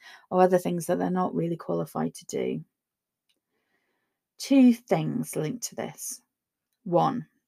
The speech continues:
if I spend a lot of time giving a heap of comments to try and make the submission better, and it comes back to me without any attempt being made at most of them, I will, A, remember, as not that much time will have passed,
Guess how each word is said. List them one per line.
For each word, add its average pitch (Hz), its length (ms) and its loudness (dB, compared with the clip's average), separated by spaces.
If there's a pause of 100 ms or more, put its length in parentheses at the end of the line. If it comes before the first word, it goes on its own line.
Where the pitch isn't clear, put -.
(440)
if 214 160 0
I 302 140 6
spend 262 260 2
a 196 60 6
lot 208 340 4
of 208 140 0
time 202 320 0
giving 170 320 -6
a 175 80 -4
heap 208 480 -2
of 180 100 0
comments 165 560 -2
to 175 120 -14
try 175 260 -6
and 180 120 -4
make 170 200 -6
the 175 80 -8
submission 170 500 -8
better, 165 380 -6 (400)
and 226 120 6
it 247 120 4
comes 285 260 2
back 285 280 4
to 185 80 -6
me 156 180 -4
without 202 320 -2 (160)
any 311 400 -2
attempt - 580 -6
being 180 220 -6
made 170 240 -4
at 175 100 -2
most 175 300 -6
of - 80 -18
them, 156 240 -8 (420)
I 247 200 8
will, 220 360 2 (560)
A, 175 320 0 (340)
remember, 349 500 2 (280)
as 254 220 -4
not 359 160 4
that 349 140 2
much - 200 -4
time 320 220 -2
will 285 100 2
have 247 160 2
passed, 185 420 -4